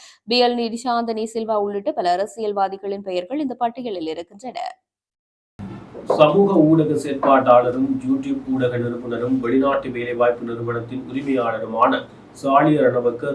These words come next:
Speaker 2: தாய்லாந்தில் கைது செய்யப்பட்டதாக தகவல்கள் வெளியாகியுள்ளது.
Speaker 1: சமூக ஊடக செயற்பாட்டாளரும் YouTube ஊடக நிறுவனமும் வெளிநாட்டு வேலைவாய்ப்பு நிறுவனத்தின்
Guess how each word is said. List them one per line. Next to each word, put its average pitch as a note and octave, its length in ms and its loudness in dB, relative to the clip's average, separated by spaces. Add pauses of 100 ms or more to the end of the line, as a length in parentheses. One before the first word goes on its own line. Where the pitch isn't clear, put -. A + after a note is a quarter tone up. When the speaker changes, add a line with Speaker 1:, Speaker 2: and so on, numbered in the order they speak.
Speaker 2:
தாய்லாந்தில் B2+ 540 4
கைது A#2 260 -4
செய்யப்பட்டதாக A#2 800 -2
தகவல்கள் A2+ 560 -8
வெளியாகியுள்ளது. A#2 800 -6 (1080)
Speaker 1:
சமூக C#4 420 4
ஊடக B3+ 320 2
செயற்பாட்டாளரும் A3 800 0 (100)
YouTube C4 500 -2
ஊடக B3+ 300 -4
நிறுவனமும் F#3+ 640 -4
வெளிநாட்டு G3 480 -4
வேலைவாய்ப்பு A3 560 -2
நிறுவனத்தின் F#3+ 500 -6